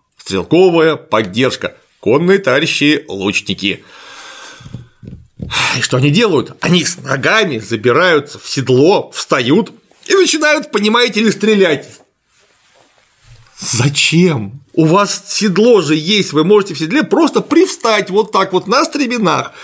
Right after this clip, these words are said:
и начать стрелять, потому что если вы встанете ногами в седло, у вас будет очень узкая база опоры.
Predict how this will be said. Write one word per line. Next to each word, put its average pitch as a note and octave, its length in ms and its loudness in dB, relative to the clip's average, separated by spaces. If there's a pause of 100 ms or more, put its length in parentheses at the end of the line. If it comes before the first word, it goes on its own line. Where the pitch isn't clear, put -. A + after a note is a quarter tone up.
(280)
и - 60 -2
начать F#3 280 0
стрелять, E3+ 300 0
потому D3 140 -4
что C#3+ 100 -2
если A#3+ 300 2
вы B3 100 2
встанете G#3 420 0
ногами G3+ 480 0
в - 80 -4
седло, C#3+ 460 0 (220)
у A#2 60 -6
вас D#3 180 0
будет G3 320 -2
очень G#3 360 2
узкая F#3 420 2
база B2 380 0
опоры. C#3 580 0